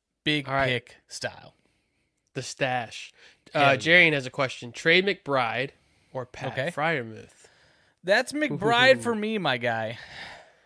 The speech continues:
Speaker 2: I'm gonna go with McBride as well. He's been doing it for a longer stretch than just one week.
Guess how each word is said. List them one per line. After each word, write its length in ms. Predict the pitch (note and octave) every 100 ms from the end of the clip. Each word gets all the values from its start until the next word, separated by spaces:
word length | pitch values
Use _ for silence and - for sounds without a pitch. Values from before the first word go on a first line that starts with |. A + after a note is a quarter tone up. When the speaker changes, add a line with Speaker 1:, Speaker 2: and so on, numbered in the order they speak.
| _ _
Speaker 2:
I'm 100 | D#3
gonna 160 | F3 D#3
go 80 |
with 140 | D3 C3+
McBride 400 | C3 - B2 B2
as 120 | A#2
well. 300 | A#2+ A2 G#2+ -
He's 200 | B2+ A#2
been 280 | B2+ C3 B2+
doing 300 | C3+ B2+ B2+
it 160 | A#2
for 260 | - B2 A#2 A#2 -
a 140 | B2+
longer 340 | B2 C3+ C3
stretch 500 | B2 - C3+ C#3 -
than 140 | C3 A#2+
just 300 | B2+ B2 -
one 280 | B2+ B2+ B2
week. 340 | C3 D3+ -